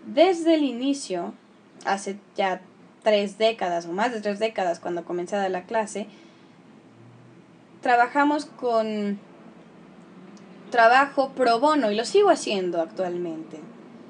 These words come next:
Entonces comencé haciendo mucho trabajo pro bono, no lucrativo, con mis estudiantes. Y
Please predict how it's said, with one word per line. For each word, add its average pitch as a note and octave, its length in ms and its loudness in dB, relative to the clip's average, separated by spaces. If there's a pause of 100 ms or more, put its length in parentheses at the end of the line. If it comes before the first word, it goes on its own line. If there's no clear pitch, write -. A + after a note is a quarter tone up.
(340)
Entonces G#3+ 460 -2
comencé A#3 460 -2
haciendo D#4+ 300 6
mucho B3+ 280 -4
trabajo G#3 460 0
pro F#3+ 240 0
bono, A3+ 340 2
no G3+ 160 4
lucrativo, G#3+ 640 -2
con G3 180 -4
mis F#3 180 -6
estudiantes. G3+ 1080 -6 (720)
Y B3+ 260 -6